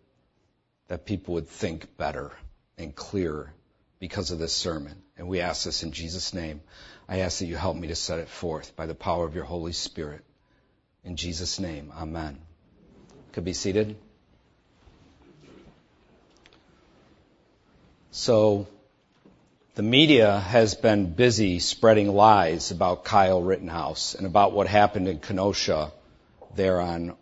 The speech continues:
August twenty-fifth with the shooting that took place.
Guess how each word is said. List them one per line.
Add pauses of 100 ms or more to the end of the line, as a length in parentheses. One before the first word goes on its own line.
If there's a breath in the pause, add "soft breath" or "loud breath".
August
twenty-fifth (380 soft breath)
with
the
shooting
that
took
place.